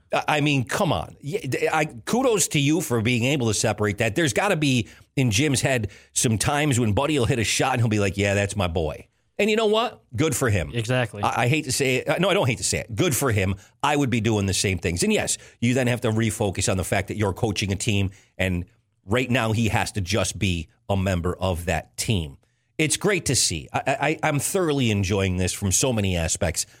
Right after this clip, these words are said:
Speaker 2: And I'm happy that, uh, Coach was so honest about it.
Speaker 1: Yeah, we're doing sound check here on the Sportszilla Show on E S P N Radio,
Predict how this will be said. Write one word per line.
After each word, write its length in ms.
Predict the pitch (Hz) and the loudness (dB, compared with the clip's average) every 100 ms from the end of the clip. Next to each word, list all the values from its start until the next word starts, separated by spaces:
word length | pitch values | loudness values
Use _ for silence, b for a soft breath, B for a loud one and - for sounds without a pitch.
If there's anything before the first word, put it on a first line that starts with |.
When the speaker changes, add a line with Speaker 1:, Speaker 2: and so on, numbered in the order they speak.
| b | b
Speaker 2:
And 160 | 143 147 | -2 0
I'm 80 | 139 | 2
happy 380 | 147 151 151 | 0 0 0
that, 380 | 131 127 123 - | 0 0 0 0
uh, 360 | 127 117 113 107 - | 0 0 0 -4 -4
Coach 300 | 131 123 120 | 0 0 0
was 160 | 117 | -2
so 120 | - 113 | 0 0
honest 360 | 110 107 101 | 0 -2 -4
about 240 | 101 98 95 | -4 -4 -4
it. 80 | - | -4
Speaker 1:
Yeah, 180 | 101 104 | 0 2
we're 140 | 92 | 4
doing 180 | 104 123 | 2 2
sound 320 | 107 143 127 | 2 2 2
check 240 | 110 110 95 | 2 0 2
here 240 | 110 104 | 2 2
on 220 | 95 98 | 2 2
the 60 | 92 | 2
Sportszilla 440 | - 101 - 101 | 0 0 2 2
Show 220 | 95 98 82 | 2 2 0
on 160 | 85 | 0
E 180 | 101 98 | 2 2
S 180 | 90 - | 2 0
P 300 | - 98 90 | -2 0 2
N 160 | 82 87 | 2 2
Radio, 540 | 101 107 107 98 95 | 2 2 2 2 0